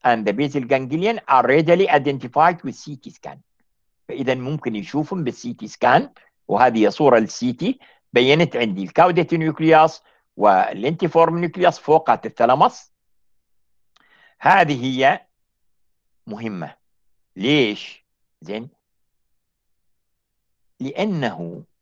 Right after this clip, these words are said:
it solves to the basal ganglion may result in disorders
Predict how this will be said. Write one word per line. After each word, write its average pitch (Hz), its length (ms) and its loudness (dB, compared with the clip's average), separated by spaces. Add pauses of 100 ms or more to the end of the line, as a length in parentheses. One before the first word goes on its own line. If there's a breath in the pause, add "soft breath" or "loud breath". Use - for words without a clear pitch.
(180)
it - 60 -6
solves 185 480 0 (180)
to 131 100 -6
the 95 220 4
basal 143 460 -4
ganglion 85 760 -6 (280 soft breath)
may 143 260 -2
result 123 440 0 (140)
in 110 180 -6
disorders 160 720 -2